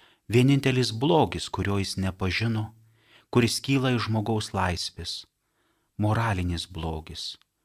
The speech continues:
nuodėmė, kurios jis nepažino, nes jis Dievo šventasis.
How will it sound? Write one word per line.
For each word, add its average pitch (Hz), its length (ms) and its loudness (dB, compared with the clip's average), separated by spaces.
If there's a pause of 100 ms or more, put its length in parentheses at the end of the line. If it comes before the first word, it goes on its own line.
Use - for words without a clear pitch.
(240)
nuodėmė, 85 720 -2 (500)
kurios 90 340 -2
jis - 220 -10
nepažino, 82 640 -6 (480)
nes 90 240 -4
jis 82 100 -6
Dievo 87 320 -2
šventasis. 87 840 -6